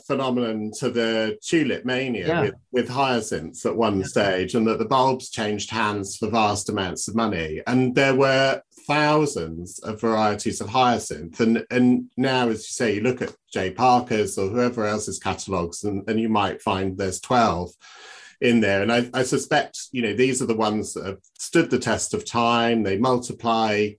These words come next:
Speaker 1: readily, so the growers get their sort of value for money. Um, but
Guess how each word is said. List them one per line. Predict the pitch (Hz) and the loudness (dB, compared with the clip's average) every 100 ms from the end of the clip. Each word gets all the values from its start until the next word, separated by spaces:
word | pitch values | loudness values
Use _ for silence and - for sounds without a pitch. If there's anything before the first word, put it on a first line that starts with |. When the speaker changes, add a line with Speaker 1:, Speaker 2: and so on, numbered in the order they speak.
| _ _ _ | _ _ _
Speaker 1:
readily, | 110 120 117 113 110 110 | -2 0 0 -2 -2 -2
so | - 104 | -4 -4
the | 95 | -4
growers | 95 117 107 104 95 - - - | -2 0 2 2 0 -4 -8 -4
get | 107 - | -2 -2
their | 104 98 92 | -4 -4 -4
sort | - 98 | -6 -8
of | 95 | -2
value | 92 95 92 | -2 -2 -4
for | 101 | -2
money. | 104 110 107 107 107 _ | -2 2 4 2 0 _
Um, | 101 107 110 110 110 110 110 - - - - | -4 -2 0 0 0 -2 -6 -18 -20 -20 -6
but | 135 131 - | 0 0 0